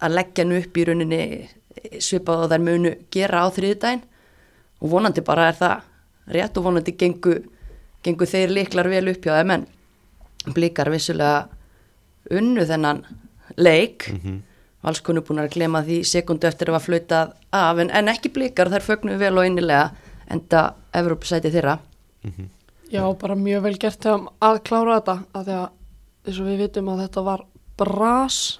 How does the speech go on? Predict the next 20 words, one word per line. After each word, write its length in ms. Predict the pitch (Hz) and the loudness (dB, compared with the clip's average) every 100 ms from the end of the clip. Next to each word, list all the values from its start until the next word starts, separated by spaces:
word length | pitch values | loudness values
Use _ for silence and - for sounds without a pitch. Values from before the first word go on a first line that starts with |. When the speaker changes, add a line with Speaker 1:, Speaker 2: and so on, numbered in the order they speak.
| _ | _
Speaker 3:
þarna 300 | 226 220 220 220 | -10 -2 2 4
í 80 | 220 - _ | 2 0 _
lok 340 | - 226 226 226 | 2 4 4 2
venjulegs 400 | 226 226 226 226 | 0 2 0 0
móts 280 | 226 226 - | -2 -2 -2
og 180 | 220 | -2
byrjun 280 | - 226 226 | 0 0 0
úrslitakeppninnar 680 | 220 - 220 220 220 226 220 - _ _ _ _ _ _ _ _ - | -4 -6 -6 -6 -6 -4 -4 -8 _ _ _ _ _ _ _ _ -8
og 280 | 190 180 175 _ _ _ | -4 -4 -6 _ _ _
ég 180 | - 196 | -4 -4
persónulega 440 | 196 202 208 202 202 | -2 -4 -2 0 2
sá 60 | |
ekki 220 | 214 208 208 | 0 0 -2
fyrir 160 | 220 214 | 0 0
að 100 | 202 | 0
þær 100 | 208 | 0
myndu 240 | 240 247 | 0 -2
klára 320 | 254 269 269 | 0 2 2
þetta 160 | 220 190 | 2 0
en 100 | 185 | -4